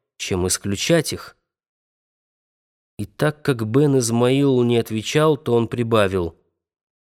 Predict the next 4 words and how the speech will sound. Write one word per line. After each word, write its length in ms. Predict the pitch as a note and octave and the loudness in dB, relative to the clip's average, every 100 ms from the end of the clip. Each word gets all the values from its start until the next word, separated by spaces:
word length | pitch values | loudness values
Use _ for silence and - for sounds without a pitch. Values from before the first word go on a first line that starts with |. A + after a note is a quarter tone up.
| _ _ _ _ _ _ _ _ - | _ _ _ _ _ _ _ _ -10
"Даже 460 | F#2+ E2 G2 G2+ A2+ | -6 0 0 2 2
нищие 600 | C3 D3 - - C#3 B2+ | 2 0 -4 -4 -2 -2
духом 540 | C3 F3+ D3+ A2 G#2 | 0 -2 0 0 -2
чувствуют, 920 | - C3+ C#3+ - - B2 B2+ A#2 - | -4 -4 -4 -6 -4 0 0 0 -4